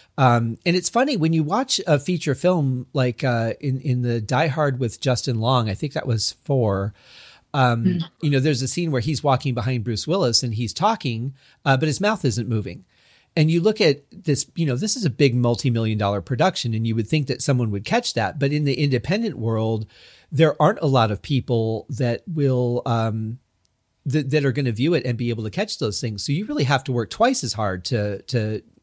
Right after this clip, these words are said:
Speaker 1: you know, make the film as good as it can be.
Speaker 2: Exactly. And then, you know, that comes back to, you know, having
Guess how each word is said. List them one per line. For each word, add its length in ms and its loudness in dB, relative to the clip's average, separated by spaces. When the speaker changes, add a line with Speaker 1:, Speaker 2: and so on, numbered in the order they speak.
Speaker 1:
you 100 -2
know, 80 2
make 240 4
the 80 0
film 240 0
as 140 -2
good 140 0
as 100 -2
it 100 -6
can 240 -2
be. 240 -12
Speaker 2:
Exactly. 600 0
And 80 0
then, 100 0
you 100 2
know, 100 0
that 140 -2
comes 200 0
back 240 0
to, 100 -4
you 300 2
know, 280 -4
having 560 2